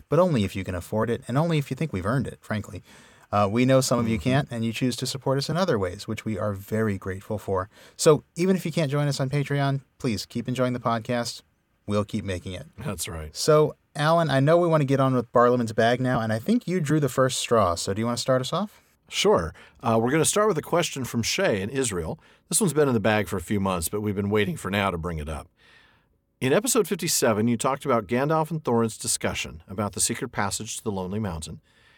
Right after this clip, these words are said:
Speaker 2: and the possibility that Smaug might already have discovered it. Now, remember that Thorin says it's probably not secret any longer.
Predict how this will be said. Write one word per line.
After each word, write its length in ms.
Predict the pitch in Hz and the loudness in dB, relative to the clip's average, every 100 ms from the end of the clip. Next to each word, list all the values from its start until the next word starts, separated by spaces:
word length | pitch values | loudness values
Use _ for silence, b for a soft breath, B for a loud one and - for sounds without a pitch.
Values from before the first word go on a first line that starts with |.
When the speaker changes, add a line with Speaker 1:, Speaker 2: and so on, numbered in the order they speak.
| b - | b -6
Speaker 2:
and 80 | 127 | -2
the 60 | |
possibility 560 | 170 185 220 156 104 110 | 2 0 2 2 2 2
that 160 | 123 | 0
Smaug 400 | - - 120 131 | -2 0 2 2
might 180 | 139 147 | 0 -2
already 340 | 127 110 90 104 | 0 0 0 -6
have 100 | 127 | -6
discovered 420 | 135 - 156 85 | -4 0 0 0
it. 140 | - _ _ _ - | -8 _ _ _ 0
Now, 80 | 110 | 2
remember 280 | 120 127 | 4 4
that 180 | 110 110 | 2 2
Thorin 300 | 147 135 120 | 4 4 4
says 240 | - 107 101 | 2 0 -2
it's 160 | 95 | -4
probably 360 | - 104 104 107 | -2 -2 0 0
not 200 | 107 - | 0 -2
secret 320 | - 101 101 | -2 -2 -2
any 200 | 104 123 | 0 2
longer. 420 | 160 143 87 71 | 2 2 0 -6